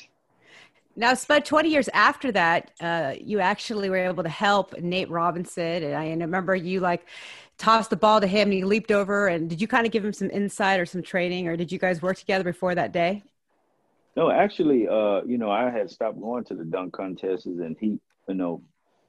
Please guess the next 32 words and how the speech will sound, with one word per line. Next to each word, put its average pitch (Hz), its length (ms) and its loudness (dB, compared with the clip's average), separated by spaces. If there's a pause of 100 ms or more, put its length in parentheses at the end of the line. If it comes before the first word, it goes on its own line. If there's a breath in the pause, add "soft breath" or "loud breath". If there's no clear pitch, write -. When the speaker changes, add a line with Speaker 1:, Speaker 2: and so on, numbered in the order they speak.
(280)
Speaker 2:
like, 90 220 -2
"Man, 101 300 -2
you 107 60 -6
gotta 98 200 2
come. 101 340 -2
I 98 60 -2
wanna 98 240 -2
do 101 160 -4
this 98 180 -2
dunk. 98 440 -2
And 85 180 -4
if 85 160 -6
I 95 120 -2
get 98 180 -2
in 95 100 -4
the 87 80 -4
finals, 98 480 -2
I 98 80 -2
wanna 95 280 -4
get 95 180 -4
this 95 140 -2
dunk." 98 300 -6
But 90 140 0
we 110 160 2
had 110 160 0
to 101 80 -2
use 107 240 -6
it 95 80 -4
way 107 240 2
before 107 380 -6
the 95 80 -8
finals, 107 480 -4